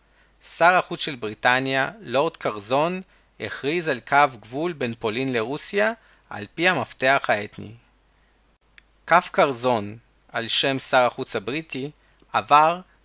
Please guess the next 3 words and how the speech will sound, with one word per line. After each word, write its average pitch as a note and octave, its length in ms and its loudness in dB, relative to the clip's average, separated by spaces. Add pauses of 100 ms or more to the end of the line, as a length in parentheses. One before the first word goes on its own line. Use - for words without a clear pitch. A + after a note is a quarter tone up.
כמאה A#2+ 360 0
קילומטר F3 800 -2
מזרחית C3+ 920 -6